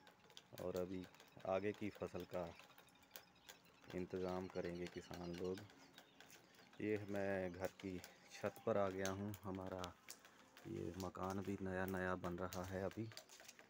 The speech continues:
मिस्त्री काम कर रहे हैं। अभी सुबह है तो नहीं आए हैं मिस्त्री, आएंगे थोड़ा लेट में।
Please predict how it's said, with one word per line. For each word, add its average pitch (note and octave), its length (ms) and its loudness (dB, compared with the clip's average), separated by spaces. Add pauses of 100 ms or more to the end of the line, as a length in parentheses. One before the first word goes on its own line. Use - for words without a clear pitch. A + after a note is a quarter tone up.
(400)
मिस्त्री G2 560 -4 (380)
काम F#2 240 2 (320)
कर F2 140 2
रहे F#2+ 240 -2
हैं। G2+ 160 -4 (800)
अभी G2+ 160 -4
सुबह G#2 320 4
है G2 180 6
तो G2 180 -2
नहीं F#2+ 320 0
आए G2 180 4
हैं F#2+ 120 -4
मिस्त्री, F#2 420 -2
आएंगे G#2 360 2
थोड़ा F2 240 -4
लेट F2 320 -4
में। C#3 140 -8